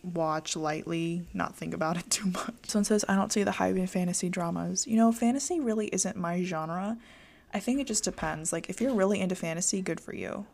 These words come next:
Um, like, I understand how that's appealing. There are a few fantasy dramas that I do like.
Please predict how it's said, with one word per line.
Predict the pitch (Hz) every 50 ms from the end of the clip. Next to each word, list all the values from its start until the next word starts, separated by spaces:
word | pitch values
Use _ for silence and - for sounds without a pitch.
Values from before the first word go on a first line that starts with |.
| - -
Um, | - 165 160 160 160 160 156 160 - - -
like, | 185 - 180 - - - - -
I | 170 160 160 160 - - - _ - -
understand | 180 170 170 165 - - - 170 165 160 165
how | 170 165
that's | 170 165 165 - -
appealing. | - - - 170 156 156 160 165 170
There | 196 196
are | - 240 285 311
a | 311 302
few | - - - - 226 247 240
fantasy | - - 202 190 190 190 - 202 190
dramas | - 165 165 170 170 -
that | - -
I | 175 170 165
do | 156 - - 160 165 170
like. | 160 151 151 156 202 - - - -